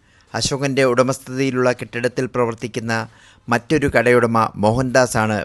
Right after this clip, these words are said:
പെട്രോൾ ഒഴിച്ചത്. മോഹൻദാസിനെ പോലീസ് കസ്റ്റഡിയിൽ എടുത്തിട്ടുണ്ട്. ഇരുവരും തമ്മിലുള്ള സാമ്പത്തിക തർക്കമാണ് ആക്രമണത്തിന് കാരണമെന്ന് പോലീസിൻ്റെ പ്രാഥമിക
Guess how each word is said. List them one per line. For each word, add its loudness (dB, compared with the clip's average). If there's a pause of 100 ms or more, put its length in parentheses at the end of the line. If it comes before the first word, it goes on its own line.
(120)
പെട്രോൾ -2 (100)
ഒഴിച്ചത്. -6 (340)
മോഹൻദാസിനെ 0 (400)
പോലീസ് 2
കസ്റ്റഡിയിൽ -2 (180)
എടുത്തിട്ടുണ്ട്. -4 (260)
ഇരുവരും 2 (100)
തമ്മിലുള്ള 2 (100)
സാമ്പത്തിക 2
തർക്കമാണ് 2 (440)
ആക്രമണത്തിന് -2 (140)
കാരണമെന്ന് 0 (160)
പോലീസിൻ്റെ -2
പ്രാഥമിക -2